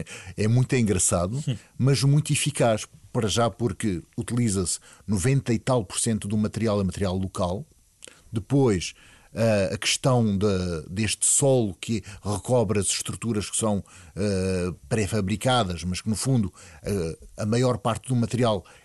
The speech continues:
Speaker 1: é o s-, o próprio solo local, que protege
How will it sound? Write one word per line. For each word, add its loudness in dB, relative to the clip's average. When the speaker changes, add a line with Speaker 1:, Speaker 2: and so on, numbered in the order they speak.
Speaker 1:
é 2
o 0
s-, 0
o -12
próprio -2
solo 0
local, 0
que -4
protege 0